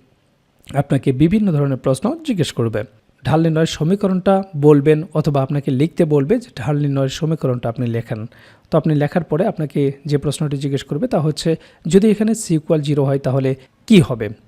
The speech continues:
y equal mx plus c যখন লিখেছেন, তখন আপনাকে জিজ্ঞেস করতে পারে, "এখানে যদি c জিরো হয়, তাহলে সমীকরণটা কেমন হবে?" অথবা আপনাকে একটা সমীকরণ দিতে পারে,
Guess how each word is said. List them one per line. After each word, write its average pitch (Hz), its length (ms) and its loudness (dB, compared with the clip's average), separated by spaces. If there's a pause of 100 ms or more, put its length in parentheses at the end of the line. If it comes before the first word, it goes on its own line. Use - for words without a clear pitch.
(240)
y 175 160 6
equal 190 240 0
mx 165 200 0
plus 151 240 -4
c 160 200 -2
যখন 147 240 -2
লিখেছেন, 139 400 -4
তখন 190 200 -2
আপনাকে 185 280 -2
জিজ্ঞেস 170 240 -2
করতে 170 220 -2
পারে, 170 140 2
"এখানে 165 220 -2
যদি 160 180 -2
c 233 280 0
জিরো 151 280 0
হয়, 113 280 -4 (380)
তাহলে 135 380 -2 (200)
সমীকরণটা 135 520 -4
কেমন 120 300 -6
হবে?" 117 260 -10 (420)
অথবা 196 380 4 (240)
আপনাকে 196 340 0
একটা 180 280 -2 (580)
সমীকরণ 196 580 2
দিতে 135 200 -2
পারে, 107 260 -6